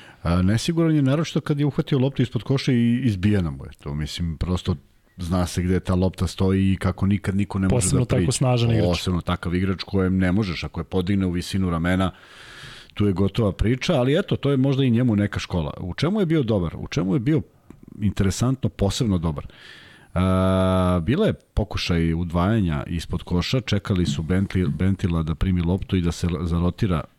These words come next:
Speaker 1: svesno ga usmeravajući na, na out liniju. Međutim, nije upalilo oba puta zato što je vrlo mudro čuvao taj dribling. Znači, obično igrači kad prime loptu krenu da se, da se, ovaj,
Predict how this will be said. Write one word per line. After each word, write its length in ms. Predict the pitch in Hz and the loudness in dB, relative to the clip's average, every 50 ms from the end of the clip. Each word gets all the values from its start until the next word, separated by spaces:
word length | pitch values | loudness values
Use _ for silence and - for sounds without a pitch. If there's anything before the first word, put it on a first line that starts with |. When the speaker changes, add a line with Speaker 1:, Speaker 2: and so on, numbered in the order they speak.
| _ _ _ | _ _ _
Speaker 1:
svesno 420 | - - - 101 104 - - 104 | -10 -4 -2 -2 0 0 -2 -2
ga 80 | 87 90 | 0 -2
usmeravajući 600 | 87 - - 90 87 90 92 95 92 82 - 82 | -4 -2 -2 0 0 2 2 2 0 0 -2 -2
na, 300 | 78 80 78 80 78 69 | -2 0 0 0 -2 -2
na 160 | 76 78 78 78 73 - - 53 - - | -2 -2 -2 -2 -4 -6 -6 -10 -10 -6
out 280 | - 98 92 87 - - | -2 -2 -2 -2 -4 -4
liniju. 320 | 92 92 92 110 135 156 - - - - - - - - - - - - - - - - - | -2 0 2 2 0 0 -2 -8 -20 -20 -20 -20 -20 -20 -20 -20 -20 -20 -20 -20 -20 -14 -4
Međutim, 520 | - 87 98 90 - - 156 - - 202 | 0 0 0 2 2 -2 -2 0 0 2
nije 160 | 151 147 190 214 | 2 2 4 2
upalilo 460 | 196 131 - 147 170 196 190 160 135 | 0 0 0 0 0 2 2 2 2
oba 180 | 165 170 147 | 2 0 -2
puta 300 | - - 160 185 - - | -2 0 -2 0 0 2
zato 140 | 120 101 139 143 | 2 2 2 0
što 240 | - - - - | -4 -4 -2 0
je 80 | 123 104 | 0 2
vrlo 360 | 92 87 107 170 220 196 170 | 2 0 -2 -2 0 2 2
mudro 520 | 110 104 127 170 165 104 98 107 127 127 - - _ _ _ _ _ _ | 4 4 4 2 2 2 2 0 0 -2 -4 -8 _ _ _ _ _ _
čuvao 320 | - 117 131 151 120 92 | -2 0 2 2 2 2
taj 200 | 87 - 95 90 | 2 0 0 0
dribling. 340 | 82 85 87 82 71 80 85 - - - | 0 0 -2 -4 -4 -8 -14 -16 -18 -8
Znači, 360 | - 87 92 87 - 104 95 82 - _ _ _ - | -4 -2 -2 -2 -2 -4 -6 -6 -8 _ _ _ -4
obično 360 | - 214 277 226 - - 185 | -4 -4 -2 -2 0 0 2
igrači 500 | 165 147 147 160 170 165 - - 127 - - - - - - - - - | 2 4 2 2 0 0 0 0 0 0 -2 -8 -20 -20 -20 -20 -10 -4
kad 140 | - 104 - | -4 -4 -2
prime 260 | - 143 170 156 117 | 0 0 2 2 2
loptu 320 | 104 104 127 139 - - - | 2 2 0 0 -2 -6 -4
krenu 280 | - 127 131 135 127 | -2 0 2 2 2
da 120 | 107 107 98 | 2 0 0
se, 260 | - - 113 104 98 | 0 0 0 0 0
da 160 | 92 101 95 | 2 0 -2
se, 220 | - - - 101 | -2 -2 -2 0
ovaj, 480 | 95 98 95 95 92 92 90 87 85 85 | 2 2 2 2 2 2 2 2 0 -2